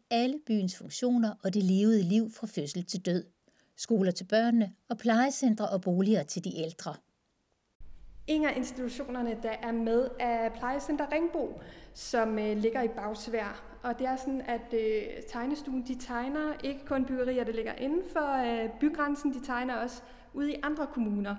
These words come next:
Speaker 2: Øhm, Plejecenter Ringbo, det er et, øh, plejecenter. Det er opført som et, et, øh, plejehjem til, øh, særlige sårbare ældre i, øh, i tresserne.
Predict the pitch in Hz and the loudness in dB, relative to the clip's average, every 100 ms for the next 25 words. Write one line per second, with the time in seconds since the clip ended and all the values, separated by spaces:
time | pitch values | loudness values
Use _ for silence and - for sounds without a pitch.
0 | - - - - - 220 214 214 208 240 | -8 -16 -16 -14 -6 -4 -4 -6 -2 0
1 | 247 254 247 240 269 285 254 240 254 - | 0 0 -2 0 -2 -2 -6 -4 -6 -6
2 | - - - 240 226 - - - - - | -8 -8 -10 -8 -8 -8 -10 -10 -12 -16
3 | - - 208 269 311 - 294 - 247 247 | -16 -12 -6 -6 -6 -4 -4 -4 -6 -2
4 | 233 - 247 247 311 262 - 240 226 240 | -2 -2 -4 -4 -2 -2 -2 -4 -2 -2
5 | 240 - - - - 254 247 247 226 220 | -4 -6 -18 -18 -6 -4 0 4 4 2
6 | 214 233 226 269 285 247 - - - 240 | -2 -2 0 2 2 0 -2 -8 -2 2
7 | 226 214 214 214 226 254 285 254 - 220 | 2 2 -2 -2 -2 2 0 -2 -4 -4
8 | 240 262 247 226 233 226 233 254 247 - | -2 -2 -2 -4 -4 -6 -4 -4 -4 -4
9 | 247 240 226 220 220 233 208 - 220 - | 0 2 2 0 -4 -8 -12 -10 -10 -6
10 | 240 - | -6 -6